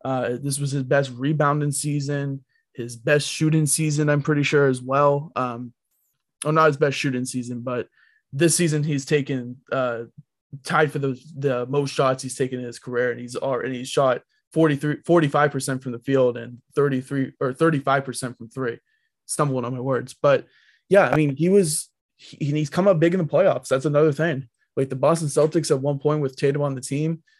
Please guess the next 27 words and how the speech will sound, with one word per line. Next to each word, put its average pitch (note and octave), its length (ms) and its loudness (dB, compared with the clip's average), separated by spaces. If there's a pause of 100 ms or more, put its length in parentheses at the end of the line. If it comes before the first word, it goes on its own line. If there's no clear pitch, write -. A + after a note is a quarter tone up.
(280)
were C3+ 160 0
in C3 120 -4
the B2+ 400 -4
Eastern C#3+ 380 -6
Conference C#3 380 -4
Finals. D3 500 -2
They B2+ 220 0
took C#3+ 280 -6
the C#3 80 -12
Cavaliers C#3 640 0
to C3 100 -4
a B2 40 -6
game C3 260 -6
seven. D#3 540 -2 (300)
Um, B2 460 -8 (100)
unfortunately, C3+ 480 -2
didn't B2+ 220 -4
make C#3 180 -2
it D#3+ 80 -4
to D#3+ 80 -4
the D#3 60 -6
finals, E3+ 420 -2
but C3 280 -2 (580)
yeah, D3 160 6
Jason D#3+ 320 2
Tatum, C#3 600 0
uh, B2 340 -2